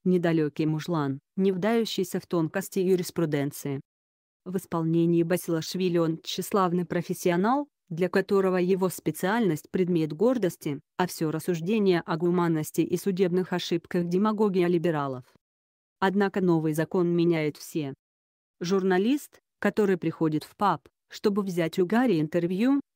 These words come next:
казалось бы, обречен на провал, комментировать свою работу и свою отставку палач не желает. И только один крючок срабатывает: Гарри не допустит, чтобы интервью взяли у его конкурента,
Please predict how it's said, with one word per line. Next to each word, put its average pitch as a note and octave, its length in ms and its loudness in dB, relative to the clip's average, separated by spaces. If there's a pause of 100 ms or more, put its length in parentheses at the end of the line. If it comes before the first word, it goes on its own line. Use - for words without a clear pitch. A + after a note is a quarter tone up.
казалось G3+ 460 0
бы, D#3+ 180 0 (200)
обречен F3+ 480 2
на D#3+ 120 -2
провал, F3+ 460 -2 (220)
комментировать E3 640 0
свою D3+ 320 -2
работу D3+ 540 0
и A#3+ 40 2
свою D#3 360 -2
отставку F3 500 -4
палач F3 420 -2
не G3 120 2
желает. D#3 580 -2 (640)
И G#3 100 2
только G3+ 340 2
один D#3+ 280 0
крючок D#3 460 -4
срабатывает: D#3 840 -4 (240)
Гарри F3+ 340 2
не E3+ 160 2
допустит, E3+ 640 -2 (200)
чтобы G3 400 0
интервью F#3 540 0
взяли E3+ 340 2
у E3+ 60 4
его E3 240 2
конкурента, F3 800 -2